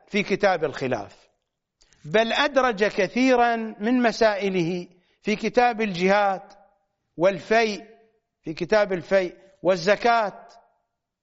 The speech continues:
في كتاب الزكاة، وذلك تحفظاً على النظام الدائري بين أهل السنة، باعتبار أن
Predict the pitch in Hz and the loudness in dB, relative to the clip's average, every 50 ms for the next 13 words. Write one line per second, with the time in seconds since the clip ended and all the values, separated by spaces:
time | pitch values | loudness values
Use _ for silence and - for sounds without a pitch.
0 | _ _ _ _ _ _ _ _ _ _ - 165 - 185 170 - 226 220 220 202 | _ _ _ _ _ _ _ _ _ _ -10 -8 -6 -4 0 2 2 2 2 0
1 | 190 160 175 185 - 233 233 240 233 - - - - - 170 190 220 226 214 262 | -2 0 0 0 2 2 0 0 -2 -6 -18 -20 -12 -4 0 2 2 4 4 4
2 | 302 330 339 349 330 302 277 226 - - 220 214 220 247 262 - - - _ _ | 4 4 2 2 2 0 -2 -2 0 2 2 4 2 2 -2 -6 -14 -20 _ _
3 | _ _ _ _ _ _ _ _ _ _ _ _ _ - 220 - - 262 320 311 | _ _ _ _ _ _ _ _ _ _ _ _ _ 2 2 2 2 2 0 0
4 | - - - 233 240 220 214 214 196 175 147 123 - - - - - - 160 202 | -2 -4 0 0 2 4 2 2 0 0 -6 -10 -12 -18 -20 -18 -6 -2 -2 0
5 | 208 214 214 214 208 214 214 202 208 247 262 262 254 240 226 220 185 165 165 226 | 2 0 0 0 0 0 2 2 4 2 2 2 0 -2 -2 -4 -2 0 2 2
6 | 247 269 285 285 240 269 277 277 285 285 285 285 277 - _ _ _ _ _ 156 | 2 2 2 0 0 0 0 2 2 0 0 -2 -2 -6 _ _ _ _ _ -2
7 | 175 226 226 220 214 220 220 247 220 202 226 220 202 - - - 226 226 202 175 | 0 0 0 2 0 0 0 0 0 -2 -2 -2 -4 -2 0 0 0 0 0 -2
8 | 160 139 - - _ _ _ _ - 170 180 170 180 220 214 220 254 262 262 254 | -4 -4 -6 -8 _ _ _ _ -4 -2 -2 -2 0 0 2 2 2 2 2 0
9 | 233 226 226 - - _ _ _ _ _ _ _ _ _ _ _ _ _ _ _ | -2 -4 -6 -10 -16 _ _ _ _ _ _ _ _ _ _ _ _ _ _ _
10 | _ _ _ _ _ _ _ _ _ _ _ _ _ _ _ _ _ _ _ _ | _ _ _ _ _ _ _ _ _ _ _ _ _ _ _ _ _ _ _ _
11 | _ _ _ - 220 226 233 226 226 226 226 220 220 226 240 | _ _ _ -2 -2 0 0 0 0 2 2 0 -2 -4 -6